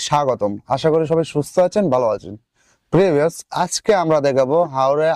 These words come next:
আবদ্ধভাবে হাঁস পালন, কম খরচে কিভাবে বেশি ডিম পাবেন, হাঁসের খাবার, প্রাকৃতিক খাবার কি পাবেন, প্রাকৃতিক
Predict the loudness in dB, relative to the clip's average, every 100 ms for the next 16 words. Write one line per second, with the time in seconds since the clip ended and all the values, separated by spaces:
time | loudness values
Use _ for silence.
0 | 0 0 -2 0 0 0 -2 -4 -6 -4
1 | -2 0 -2 -8 _ _ _ _ _ _
2 | _ _ 0 2 2 2 2 2 0 2
3 | 2 4 4 2 0 0 0 0 2 2
4 | 0 -2 -8 _ _ _ _ -2 0 2
5 | 0 0 0 2 0 2 0 -2 -8 _
6 | _ -2 -2 0 0 2 -2 0 0 0
7 | 0 -2 -2 0 0 -2 -6 -16 _ _
8 | -2 -2 -2 -2 -2